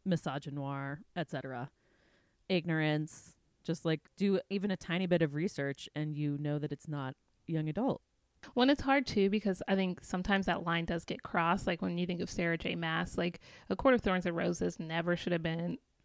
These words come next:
Speaker 2: categorized as a teen book. It was, and now they're putting it under adult since they changed the covers and everything.
Speaker 1: Yeah.
Speaker 2: So I do think there's, like, this fine line, and it's not like we can't have Y A books that are about,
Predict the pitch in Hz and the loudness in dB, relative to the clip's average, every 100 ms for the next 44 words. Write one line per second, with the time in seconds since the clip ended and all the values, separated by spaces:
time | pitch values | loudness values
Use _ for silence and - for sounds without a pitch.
0 | - - 175 170 165 165 180 180 - - | -4 2 2 2 0 0 -2 -2 -2 -2
1 | 175 165 190 180 - - 190 190 190 170 | -2 -2 -2 -4 -4 2 4 6 6 6
2 | 175 175 175 170 175 170 - 185 165 165 | 4 2 2 2 2 0 0 0 -2 -2
3 | 185 175 185 185 202 214 240 - - - | -2 -2 -2 0 2 4 2 0 -8 -4
4 | 190 180 175 175 180 185 - 175 180 190 | -2 0 -2 -2 -4 -4 -4 -2 0 0
5 | 190 208 220 254 262 - - - 202 175 | 0 0 0 0 0 -4 -20 -6 0 2
6 | 156 160 - 214 208 262 294 208 196 175 | 2 0 4 4 4 2 2 2 0 -2
7 | 175 - 180 170 175 196 220 175 185 208 | -4 -2 -2 0 0 0 2 2 2 0
8 | - 208 190 185 - 180 170 180 175 185 | 2 0 2 0 0 -2 0 0 0 2
9 | 170 175 175 170 - 185 175 175 165 165 | 2 2 0 -4 -4 -4 -2 -2 -4 -4